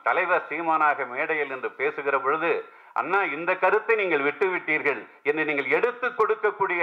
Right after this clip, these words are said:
அறிவாளிகளாக நீங்கள் வளர்ந்து செழிக்க வேண்டும். நாம் உணர்ச்சி தமிழர்களாக இருக்கிற வரை நம்மை ஏய்த்து கொண்டிருப்பார்கள். அறிவு தமிழர்களாக மாறிவிட்ட பிறகு நம்மை எவனும்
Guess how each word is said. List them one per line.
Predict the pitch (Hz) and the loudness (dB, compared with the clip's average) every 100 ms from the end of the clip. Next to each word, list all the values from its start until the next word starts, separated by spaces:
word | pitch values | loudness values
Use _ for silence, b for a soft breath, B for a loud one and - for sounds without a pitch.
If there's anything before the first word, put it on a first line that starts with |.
| 147 | 4
அறிவாளிகளாக | 160 240 254 240 208 185 175 160 139 107 B B | 4 4 4 2 2 2 4 2 0 -2 B B
நீங்கள் | 139 143 135 | -4 0 2
வளர்ந்து | 117 160 233 247 233 | 2 2 2 0 0
செழிக்க | - 180 175 170 151 | 0 -2 -2 0 0
வேண்டும். | 131 117 107 - - - - - - - - - - - - - - - - | 0 -4 -8 -8 -10 -10 -8 -8 -8 -10 -10 -10 -8 -8 -8 -8 -8 -8 -4
நாம் | - 156 160 | 2 2 2
உணர்ச்சி | 151 208 240 - 233 | 0 2 2 0 -2
தமிழர்களாக | 214 196 226 202 208 196 190 | 2 4 4 4 4 4 2
இருக்கிற | 180 185 185 165 | -2 0 4 4
வரை | 165 143 117 | 4 2 0
நம்மை | 120 151 147 | -4 -4 -2
ஏய்த்து | 139 214 214 202 | 2 2 2 -2
கொண்டிருப்பார்கள். | 196 175 151 151 147 135 135 104 87 _ B B B - | 0 -2 -2 0 2 2 0 -4 -8 _ B B B 0
அறிவு | 110 156 165 156 | 0 0 -4 -4
தமிழர்களாக | - 135 131 123 120 110 110 | -2 2 2 2 2 2 2
மாறிவிட்ட | 98 110 143 127 123 - | 0 0 0 -4 -8 -4
பிறகு | 101 110 101 90 - - | -2 -2 0 -4 -6 -6
நம்மை | 104 123 120 | -4 -2 0
எவனும் | 135 170 180 180 | 2 4 2 0